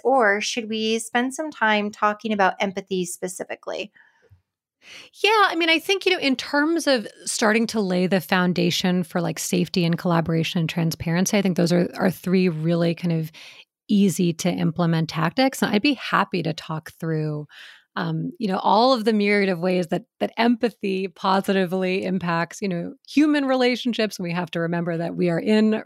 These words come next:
Speaker 2: relationships with our prospects when we were selling and selling relationships as well.
Speaker 1: Mm-hmm. Okay.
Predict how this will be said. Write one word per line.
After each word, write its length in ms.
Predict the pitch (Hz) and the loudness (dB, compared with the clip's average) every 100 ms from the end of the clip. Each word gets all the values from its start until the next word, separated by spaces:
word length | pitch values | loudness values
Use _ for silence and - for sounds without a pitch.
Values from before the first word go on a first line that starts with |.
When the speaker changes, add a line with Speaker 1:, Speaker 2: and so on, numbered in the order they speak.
| - | -2
Speaker 2:
relationships 640 | 196 196 202 196 196 - | 2 2 2 0 -2 -2
with 160 | 185 180 | -2 -2
our 80 | |
prospects 440 | 160 180 180 170 185 | 0 0 0 0 0
when 80 | 170 | 0
we 80 | |
were 100 | 165 160 | 0 0
selling 460 | 175 175 190 202 | 2 4 4 4
and 380 | 185 170 170 - | 4 2 2 0
selling 320 | - 160 170 | 0 0 0
relationships 580 | 175 151 - 196 - - | 0 -4 -6 -8 -10 -12
as 100 | - | -12
well. 200 | - - | -10 -8
Speaker 1:
Mm-hmm. 320 | 196 175 180 214 - | -8 -10 -12 -14 -12
Okay. 200 | 196 185 | -12 -12